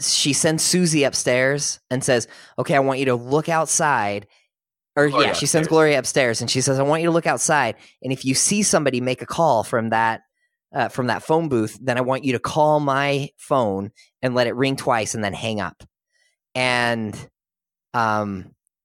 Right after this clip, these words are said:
Speaker 1: and so Susie calls who she thinks is M-,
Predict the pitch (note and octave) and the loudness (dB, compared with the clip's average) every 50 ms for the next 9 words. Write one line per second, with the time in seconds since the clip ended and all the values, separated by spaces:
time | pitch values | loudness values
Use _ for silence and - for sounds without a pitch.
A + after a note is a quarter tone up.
0 | _ _ _ _ _ _ _ _ - C3+ C3+ A#2+ - - C#3+ B2 A#2 G#2+ - - | _ _ _ _ _ _ _ _ -4 -2 -2 -2 0 2 2 2 2 0 -4 -10
1 | _ _ - - - - - - F#3 F#3 F3+ E3 E3 D3 - - C#3+ B2+ B2 B2 | _ _ -6 -4 -2 0 0 2 2 2 2 0 -2 -2 -2 0 0 2 2 4
2 | B2 A#2+ A#2+ A#2 - - - - _ _ - - - D3 C3+ - - C3 - - | 2 2 2 0 -2 -4 -6 -8 _ _ -10 -4 -2 -2 0 0 -2 -2 -2 -2
3 | E3 F3 F#3 - - E3 D3 C#3 B2+ A#2+ A2 - - A2+ A2 - | -2 -2 -2 -2 0 2 2 4 2 2 0 -2 -4 -6 -10 -10